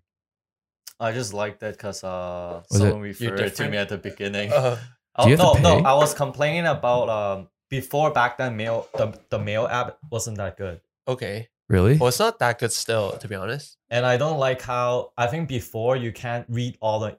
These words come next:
Speaker 1: mail at once. Like, you know, sometimes you get a lot of those, like, notification
Speaker 2: Oh,
Speaker 3: Yeah.
Speaker 1: newsletter
Speaker 2: like
Speaker 1: mail.
Speaker 2: mark all.
Speaker 3: Yeah.
Speaker 1: And for Spark, you could just, like, separate them into different folder.
Speaker 2: It, it's,
Speaker 3: Okay.
Speaker 2: it's really weird 'cause, uh,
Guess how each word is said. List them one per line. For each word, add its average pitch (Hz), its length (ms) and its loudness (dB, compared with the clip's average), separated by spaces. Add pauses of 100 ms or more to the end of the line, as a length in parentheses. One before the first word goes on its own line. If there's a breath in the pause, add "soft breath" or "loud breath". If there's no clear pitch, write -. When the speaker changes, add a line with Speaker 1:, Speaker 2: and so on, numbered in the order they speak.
(140)
Speaker 1:
mail 104 260 -6
at 95 120 -6
once. 92 420 -8 (260)
Like, 120 140 -4
you 120 100 -4
know, 143 120 -2
sometimes 139 400 -4
you 110 60 -10
get 117 180 -2
a - 20 0
lot 104 180 -2
of 101 120 -8
those, 107 160 -6
like, 92 100 -6
notification 101 340 2
Speaker 2:
Oh, 113 440 10
Speaker 3:
Yeah. 92 80 2
Speaker 1:
newsletter 123 420 4
Speaker 2:
like 110 100 8
Speaker 1:
mail. 123 160 8
Speaker 2:
mark 123 300 10
all. 101 400 8
Speaker 3:
Yeah. 104 220 -6
Speaker 1:
And 127 360 0
for 123 160 0
Spark, 120 340 2
you 98 100 -4
could 117 180 -6
just, 123 240 -6
like, 110 240 -2
separate - 480 -4
them 92 240 -6
into 98 300 -6
different 107 360 -8
folder. 92 480 -6
Speaker 2:
It, 135 200 0
it's, 143 220 4
Speaker 3:
Okay. 101 260 -4
Speaker 2:
it's - 140 2
really 208 180 6
weird 117 400 6
'cause, 95 480 4 (100)
uh, 90 300 6